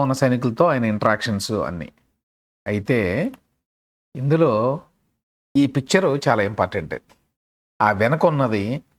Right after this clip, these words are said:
ఎస్ ఫోర్ హండ్రెడ్. ఇది చాలా కీలకమైనటువంటి ఎక్విప్‌మెంట్, చాలా క్రిటికల్ ఎక్విప్‌మెంట్ ఈ వార్లో.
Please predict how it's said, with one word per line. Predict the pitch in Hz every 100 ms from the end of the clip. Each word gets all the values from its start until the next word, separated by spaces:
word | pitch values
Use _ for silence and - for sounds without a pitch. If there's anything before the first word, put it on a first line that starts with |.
| _ _ - 156
ఎస్ | 180 -
ఫోర్ | 120 104
హండ్రెడ్. | 113 95 104 90 _ _ _ _ _ _ _ _ - 170
ఇది | 190 156 135
చాలా | 135 127 -
కీలకమైనటువంటి | 151 156 143 135 120 127 120 113 151 110 104 - _ _ _ _ _ _ -
ఎక్విప్‌మెంట్, | 131 139 110 95 104 175 262 _ _ _ _ _ _ -
చాలా | 180 185 _ -
క్రిటికల్ | 156 - 220 185
ఎక్విప్‌మెంట్ | - 131 131 107 95 87 _ _ _ _ _ _ - 123
ఈ | 110
వార్లో. | 101 98 80